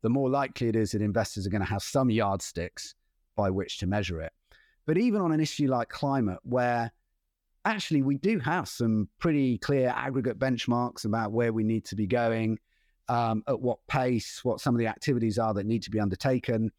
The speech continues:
it is still so multidimensional that it's, that it's proving very difficult for investors to apply effective scrutiny. So I think really we have to be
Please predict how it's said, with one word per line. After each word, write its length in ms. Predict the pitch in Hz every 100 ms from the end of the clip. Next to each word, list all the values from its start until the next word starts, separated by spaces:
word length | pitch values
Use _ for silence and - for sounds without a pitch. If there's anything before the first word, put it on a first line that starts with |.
| _ _ _ _ -
it 80 | 151
is 100 | 147
still 240 | - 190
so 280 | - - 180
multidimensional 1000 | 156 151 - 127 120 131 139 - 95 82
that 80 | 92
it's, 400 | 101 - - -
that 160 | 113 110
it's 180 | 104 -
proving 380 | 135 123 110
very 180 | 101 113
difficult 460 | 104 - 98 92 -
for 60 |
investors 500 | 98 98 - - 90
to 260 | - - 95
apply 380 | 90 107 98 90
effective 420 | 85 110 - 95
scrutiny. 500 | - 110 104 85 80
So 220 | - 120 - _ - _ _ _ -
I 60 |
think 280 | 156 262 226
really 360 | 160 190 180 156
we 160 | 143 135
have 220 | 156 -
to 80 | 139
be 500 | 123 139 135 131 120